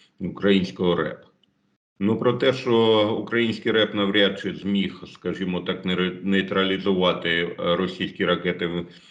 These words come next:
е, повітряному просторі самої Російської Федерації,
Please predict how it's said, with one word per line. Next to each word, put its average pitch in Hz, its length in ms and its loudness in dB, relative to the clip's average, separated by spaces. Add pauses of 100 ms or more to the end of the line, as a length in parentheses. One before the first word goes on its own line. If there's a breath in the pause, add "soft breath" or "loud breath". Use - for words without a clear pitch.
(280 loud breath)
е, 90 400 4
повітряному 92 680 -2
просторі 87 420 -4
самої 113 360 -2
Російської 85 540 -6
Федерації, 76 880 -4